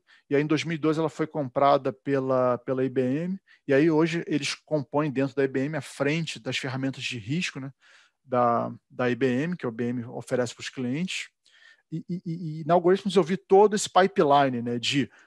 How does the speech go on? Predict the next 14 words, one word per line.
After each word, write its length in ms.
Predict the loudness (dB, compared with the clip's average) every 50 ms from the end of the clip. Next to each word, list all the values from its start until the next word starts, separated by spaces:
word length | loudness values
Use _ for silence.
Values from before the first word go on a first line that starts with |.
| _ _ _
aquisição 580 | -10 -8 -6 -6 -4 -4 -4 -2 0 0 0
de 120 | 0 0 0
dados, 440 | 2 4 6 6 6 4 2 -4 -2
tratamento, 880 | 0 0 0 2 0 -2 -2 0 -2 -4 -2 -2 -2 -2 -2 -4 -8 -8 -10 -16 -12 _
aí 140 | -2 0 0
vincular 540 | 0 0 -2 -2 0 2 6 6 8 8 8
os 140 | 6 4
dados 440 | 2 4 6 8 8 8 6 4 0
às 140 | -2 -2 0
calculadoras 720 | -2 -4 -4 -2 0 0 0 0 -2 -2 -2 0 0 -2
de 100 | -4 -6
precificação 960 | -6 -4 -4 -4 -4 -4 -8 -10 -6 -4 -4 -4 -4 -6 -6 -6 -4 -4 -4 -4
e 40 | -4
risco, 520 | -4 -2 -2 -2 -2 -2 -4 -6 -8 -12